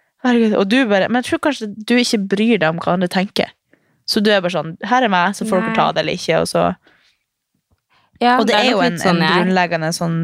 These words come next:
Speaker 1: selvsikkerhet eller selvtillit da, at du, uansett hva som
Speaker 2: Ja.
Speaker 1: skjer, så går det bra.
Speaker 2: Jeg tenker at det kan være positivt, og det kan være negativt.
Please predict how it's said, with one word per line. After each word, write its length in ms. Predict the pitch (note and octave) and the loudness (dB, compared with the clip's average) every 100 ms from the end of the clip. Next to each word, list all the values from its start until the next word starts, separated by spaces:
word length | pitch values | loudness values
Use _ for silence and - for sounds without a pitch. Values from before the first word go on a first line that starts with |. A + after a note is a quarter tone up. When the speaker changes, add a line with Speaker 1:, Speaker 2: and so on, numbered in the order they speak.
| E3+ | -2
Speaker 1:
selvsikkerhet 1200 | - E3+ F#3+ _ _ _ - - G3 G#3 E3+ E3+ E3 | -2 -2 -2 _ _ _ -8 -4 -2 0 0 0 -4
eller 140 | F3+ | -2
selvtillit 560 | F3+ F#3+ - G#3+ G#3 - - | -2 -2 -2 -2 -2 -4 -4
da, 120 | - - - _ _ - | -4 -4 -20 _ _ -4
at 200 | F3+ - | -4 -4
du, 100 | E3 D3+ D3 D3+ | -2 0 0 0
uansett 260 | F3+ F#3 F3 | 0 -2 -2
hva 140 | E3 | -2
som 100 | G#3 | 0
Speaker 2:
Ja. 60 | G3+ | 0
Speaker 1:
skjer, 200 | F3 D#3+ | 0 -2
så 240 | - F#3 - | -2 -4 -2
går 140 | D#3+ | -2
det 100 | D#3+ | 0
bra. 180 | F3+ F#3 _ _ _ _ _ _ _ _ - - - - _ _ - | 0 -2 _ _ _ _ _ _ _ _ -20 -20 -20 -20 _ _ -4
Speaker 2:
Jeg 160 | F3+ G#3 | -2 0
tenker 300 | C4 G3+ E3+ | -2 0 -2
at 60 | G3 | 0
det 100 | F#3+ | -4
kan 180 | F3 E3+ | -2 0
være 180 | E3+ E3 | 0 -2
positivt, 480 | F#3 E3+ - D4 C#4+ | -6 -12 -6 -6 -4
og 60 | B3+ | -4
det 100 | A#3 | -2
kan 200 | A#3 E3+ | 0 -2
være 140 | E3 | -4
negativt. 720 | D3 G2+ - - - - - | -4 -6 -6 -8 -14 -18 -20